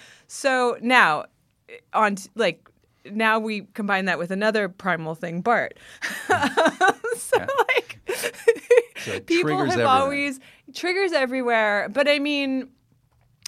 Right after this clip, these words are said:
Speaker 1: just, like, jokes aside, since, like, when it, when was Bar-, bart opened in nineteen seventy-two, I mean, b-, part of the promise of bart was you get a, basically, like, a free parking space. This was, like, the nineteen seventies view of the world. You get a free parking space, and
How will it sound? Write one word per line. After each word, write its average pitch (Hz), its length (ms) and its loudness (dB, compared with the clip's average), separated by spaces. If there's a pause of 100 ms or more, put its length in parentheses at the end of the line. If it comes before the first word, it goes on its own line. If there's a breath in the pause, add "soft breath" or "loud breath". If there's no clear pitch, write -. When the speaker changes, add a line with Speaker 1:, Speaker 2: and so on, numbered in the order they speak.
(140)
Speaker 1:
just, 247 200 -6
like, 214 220 -2
jokes 240 260 -2
aside, 202 680 -2 (120)
since, 285 600 -8 (160)
like, 202 460 -4
when 202 260 -6
it, - 100 -8
when 202 200 -6
was 190 120 -6
Bar-, 190 160 -6
bart 180 520 -2
opened 175 220 -6
in 170 60 -6
nineteen 160 300 -8
seventy-two, 151 640 -10
I 175 80 -8
mean, 175 340 -4 (680 soft breath)
b-, 208 340 -14
part 220 300 -2
of 226 60 -4
the 233 60 -2
promise 185 400 -8
of 170 120 -8
bart 143 380 -6
was 151 180 -12
you 160 60 -14
get 143 420 -8 (320)
a, 165 80 -12 (400)
basically, 185 520 -6
like, 156 140 -4
a 156 60 -14
free 180 440 -8
parking - 460 -16
space. - 500 -20
This - 160 -20
was, 160 200 -16
like, 151 220 -8
the 151 60 -12
nineteen 185 540 -6
seventies 156 540 -12
view 147 160 -16
of 160 80 -18
the 151 80 -8
world. 143 200 -12
You 160 60 -18
get 175 140 -6
a 175 40 -6
free 262 300 -6
parking 214 320 -6
space, 160 380 -12
and 147 180 -12